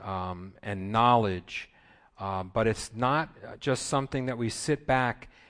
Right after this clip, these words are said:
and allow to happen. It's something that we actually have, uh, an active role in, in our lives.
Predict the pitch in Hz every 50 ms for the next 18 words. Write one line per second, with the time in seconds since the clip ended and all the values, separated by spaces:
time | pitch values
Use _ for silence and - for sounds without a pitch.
0 | _ - 120 117 113 113 113 120 120 120 123 123 - - 120 110 101 117 127 120
1 | - - 95 92 92 - - - 135 127 123 139 127 117 117 110 - 113 120 143
2 | 165 170 160 143 147 143 139 135 - - - 135 127 123 113 113 123 113 110 -
3 | - - - - - - - - - 113 110 110 107 110 110 - - 139 143 165
4 | 170 - - - 147 139 135 127 120 - - - _ _ _ - 123 135 151 175
5 | 190 202 180 151 - - 98 90 87 82 82 80 - _ _ _ _ _ _ _
6 | _ _ _ _ _ _ _ 113 110 110 110 107 104 104 104 101 95 87 82 80
7 | 92 - - - -